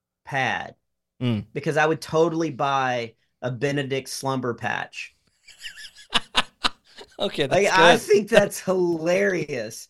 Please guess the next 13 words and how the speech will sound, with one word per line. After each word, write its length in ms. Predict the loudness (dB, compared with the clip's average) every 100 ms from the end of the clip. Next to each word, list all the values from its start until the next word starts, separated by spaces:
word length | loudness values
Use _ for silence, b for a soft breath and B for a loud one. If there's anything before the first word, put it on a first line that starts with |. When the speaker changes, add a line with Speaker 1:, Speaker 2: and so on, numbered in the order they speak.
| -16
Speaker 2:
<laughs> 240 | -12 -4
And 120 | 0
I 100 | 2 2
Speaker 1:
And 160 | 2
I've 140 | 4 6
done 140 | 6
that 140 | 6 2
on 100 | 0
stage, 440 | 0 4 4 2
like, 200 | 0 -2
three 360 | -6 -4 -2 0
times, 460 | 2 2 2 -2
and 280 | -6 -6 -10